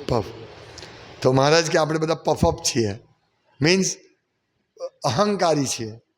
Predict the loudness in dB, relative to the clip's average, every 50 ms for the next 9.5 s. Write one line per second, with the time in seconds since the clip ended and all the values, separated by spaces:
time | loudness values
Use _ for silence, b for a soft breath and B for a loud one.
0 | _ _ _ _ _ _ _ _ _ _ _ _ _ _ _ _ _ _ _ _
1 | _ _ 0 2 4 4 4 4 4 2 0 0 0 2 2 2 2 0 -2 -4
2 | -4 -4 -6 -4 -4 -4 -2 -2 -2 -2 -4 -6 -10 -12 _ _ _ _ _ _
3 | _ _ _ -8 -6 -4 -2 -2 -2 -2 -2 -2 0 0 0 0 -2 -4 -6 -6
4 | -4 -4 -4 -4 -4 -4 -4 -4 -4 -4 -2 -2 0 0 -2 -2 -4 -6 -8 -8
5 | -8 -12 -16 -18 -18 -20 _ _ _ _ _ B B B B B B 0 2 4
6 | 4 4 4 2 2 2 2 2 4 4 2 2 2 -2 B B B B B B
7 | B B B 0 2 4 4 6 4 4 4 4 4 4 4 6 6 4 4 2
8 | 2 4 4 4 4 2 0 2 4 6 6 6 6 6 6 6 4 2 0 0
9 | 2 2 2 4 4 4 4 2 0 -2